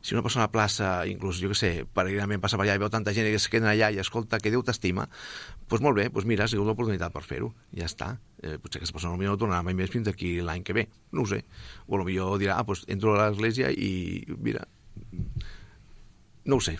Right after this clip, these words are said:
això és cosa de Déu, no meva. Però, però és veritat que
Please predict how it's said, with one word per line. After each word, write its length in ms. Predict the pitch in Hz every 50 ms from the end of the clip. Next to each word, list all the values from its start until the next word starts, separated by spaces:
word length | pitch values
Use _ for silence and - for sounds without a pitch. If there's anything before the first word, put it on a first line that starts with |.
| - - -
això 160 | - - 127 117
és 80 | - -
cosa 220 | 107 95 87 92
de 120 | 85 80 76
Déu, 140 | 62 53 - - -
no 120 | 90 87
meva. 240 | 82 67 - - - - - - - - - - - - - -
Però, 500 | 95 90 90 85 80 78 78 71 69 - - - - -
però 100 | 110 98
és 60 | 98
veritat 200 | 95 95 90 -
que 180 | - 135 -